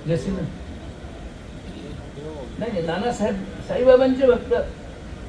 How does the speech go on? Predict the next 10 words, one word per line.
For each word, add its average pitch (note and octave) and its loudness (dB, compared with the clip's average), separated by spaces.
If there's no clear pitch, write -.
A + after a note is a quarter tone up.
ग-, E3+ 8
गणूला B3+ 8
पाठवणारे A#3 6
साईबाबांचे, G#3 -6
साईबाबांच्या G#3 -6
शोधासाठी, F#3 -4
सोनाळकर A3 4
नाही, G3+ -4
ठीक - 0
आहे, - 4